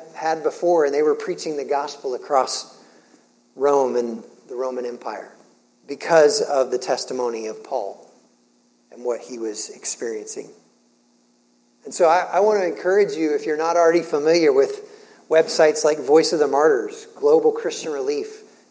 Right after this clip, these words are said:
there's others out there as well, that highlight the stories of our pu-, persecuted brothers and sisters across the globe. Read those stories. They're so challenging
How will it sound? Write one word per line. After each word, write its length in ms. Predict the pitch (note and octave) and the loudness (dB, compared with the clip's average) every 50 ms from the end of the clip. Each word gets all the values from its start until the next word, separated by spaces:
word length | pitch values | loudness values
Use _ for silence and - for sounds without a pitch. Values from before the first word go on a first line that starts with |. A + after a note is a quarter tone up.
| _ _ - | _ _ -12
there's 180 | C3+ C3 C3 | -10 -2 0
others 280 | D#3 D#3 E3 D#3 C#3+ D3 | 0 2 2 0 2 2
out 200 | D3 C#3 - - | 0 0 0 -2
there 140 | C3 C3 C3 | -2 -2 -2
as 120 | B2 A#2+ | -2 0
well, 420 | B2 D3+ D3+ C3 A2+ G#2+ - - - - - _ _ _ | 2 2 2 2 0 -2 -8 -14 -18 -20 -20 _ _ _
that 160 | - C#3+ B2+ - | -6 -4 -4 -4
highlight 840 | - - - E3+ F#3 G3 G3+ F#3+ E3+ D#3+ D3+ C#3+ - - - - - - - - _ _ _ _ _ | -6 0 4 6 8 8 10 10 10 8 8 4 0 -6 -10 -12 -14 -18 -20 -20 _ _ _ _ _
the 100 | C#3 C3 | -10 -8
stories 720 | - - - - E3+ E3+ E3 D3+ C#3 A#2+ A2 G#2+ - C3+ | -6 -6 0 0 2 4 6 6 4 4 2 0 -4 -6
of 100 | C3+ B2 | -2 0
our 120 | C#3 B2+ B2 | 0 0 0
pu-, 220 | - - D#3 D3 | -2 -6 -10 -10
persecuted 800 | - - - D#3+ D3 - A#2 - - D#3+ D#3 C#3 C#3 B2 - - - - - - _ _ _ _ | -10 -6 -6 -4 -4 -4 -8 -12 -8 -8 -4 -2 -2 -2 -2 -8 -14 -20 -20 -20 _ _ _ _
brothers 320 | - C#3 C#3 C3 C#3 B2+ B2 | -8 -6 -4 -4 -4 -6 -6
and 80 | B2 | -10
sisters 440 | - - D3 - - - B2+ A#2 - | -10 -10 -12 -12 -10 -12 -12 -12 -12
across 440 | - - - C3 A#2+ A2 - - - | -14 -14 -12 -12 -12 -12 -12 -14 -16
the 80 | - A2 | -16 -16
globe. 380 | - A#2 A2 G#2+ G#2 - - - _ _ _ _ _ _ _ _ _ _ _ _ _ _ _ _ _ _ _ _ _ | -16 -16 -16 -16 -16 -18 -20 -20 _ _ _ _ _ _ _ _ _ _ _ _ _ _ _ _ _ _ _ _ _
Read 460 | - B2+ D3+ F3 F#3 F#3 F#3 D#3+ D#3 | -12 -8 -6 -2 0 0 -2 2 4
those 280 | D3+ C3+ B2+ - - - | 4 4 4 2 -2 -4
stories. 720 | - D3 B2+ A#2 G#2+ G#2+ G2+ - - - - - - - _ _ _ _ _ _ _ _ _ _ _ _ _ _ _ _ _ _ _ _ _ _ _ _ _ _ _ _ _ _ _ _ _ | -4 -2 -2 -2 -2 -4 -8 -10 -12 -14 -14 -14 -16 -20 _ _ _ _ _ _ _ _ _ _ _ _ _ _ _ _ _ _ _ _ _ _ _ _ _ _ _ _ _ _ _ _ _
They're 220 | D#3+ D#3 D#3+ C#3 | -4 -4 -2 -2
so 500 | - - - - - D#3+ E3 F3 D#3+ D3 | -4 -8 -12 -8 -4 0 2 2 2 2
challenging 720 | - - - A#2+ A#2+ B2+ B2+ A#2+ A#2 G#2 A2 G#2 G2 F2+ | 0 -2 -4 -4 -4 -4 -4 -6 -8 -8 -12 -14 -16 -18